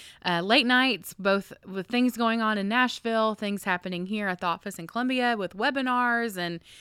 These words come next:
getting t-, things rolling in committee. It's just been an incredibly busy week, but a fruitful week, I think. Kick things off Monday night when Governor Lee delivered his sixth State of the State address, and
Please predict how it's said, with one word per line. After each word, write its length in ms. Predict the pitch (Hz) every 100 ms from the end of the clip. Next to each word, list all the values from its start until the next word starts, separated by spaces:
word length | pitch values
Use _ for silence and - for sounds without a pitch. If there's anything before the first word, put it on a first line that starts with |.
| - - _
getting 400 | - 214 208 202
t-, 120 | 175 -
things 280 | 233 220 196
rolling 320 | 208 208 208
in 100 | 202
committee. 460 | 202 202 185 185 185
It's 160 | 185 -
just 180 | 196
been 120 | 196 185
an 120 | 170
incredibly 420 | 170 320 339 269
busy 260 | 220 214 214
week, 240 | 240 240
but 160 | 220 240
a 40 |
fruitful 440 | - 480 240 240 208
week, 180 | 190
I 140 | 185 180
think. 380 | 175 202 - - - - - - -
Kick 180 | 294
things 240 | - 262 233
off 200 | 226 220
Monday 220 | 214 208
night 260 | 202 214 -
when 120 | 190
Governor 320 | 190 190 185
Lee 220 | 185 190
delivered 480 | 180 175 180 185 185
his 220 | 185 175
sixth 440 | - 269 - - -
State 240 | - 220
of 80 | 208
the 80 | 208
State 280 | - 208
address, 580 | 196 190 262 262 254 - -
and 380 | 190 180 180